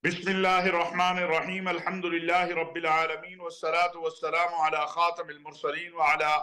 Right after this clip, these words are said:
आलिहि व अस्हाबिहि अजमाइन, अम्मा बाद। नाज़रीन व सामईन, अस्सलामु अलैकुम व रहमतुल्लाहि व बरकातुहू। नाज़रीन, इस वक्त पूरी दुनिया में एक ही बात हो रही है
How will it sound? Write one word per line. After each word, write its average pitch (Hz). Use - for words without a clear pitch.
आलिहि 160
व 147
अस्हाबिहि 151
अजमाइन, 143
अम्मा 160
बाद। -
नाज़रीन 160
व 180
सामईन, 175
अस्सलामु 165
अलैकुम 170
व 165
रहमतुल्लाहि 160
व 160
बरकातुहू। 139
नाज़रीन, 180
इस 208
वक्त 170
पूरी 190
दुनिया 196
में 175
एक 208
ही 202
बात 156
हो 151
रही 139
है 131